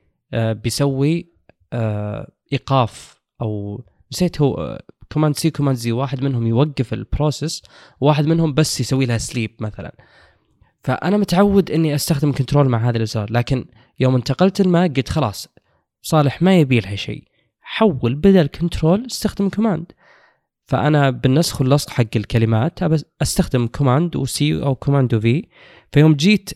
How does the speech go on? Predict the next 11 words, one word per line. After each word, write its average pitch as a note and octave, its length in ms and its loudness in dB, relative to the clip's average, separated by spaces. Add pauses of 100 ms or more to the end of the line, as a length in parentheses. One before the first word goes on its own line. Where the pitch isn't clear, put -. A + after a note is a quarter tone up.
أبي B2+ 180 -2
أستخدم C#3+ 380 -2
الت-، - 200 -8
التيرمينال، D#3 680 2
اعتقدت G3+ 520 0
إنه G#3 120 4
نفس A3+ 240 0
الشيء، E3+ 560 0 (360)
استخدم E3+ 420 -2
كوماند E3 520 -2 (140)
سي D3 420 -2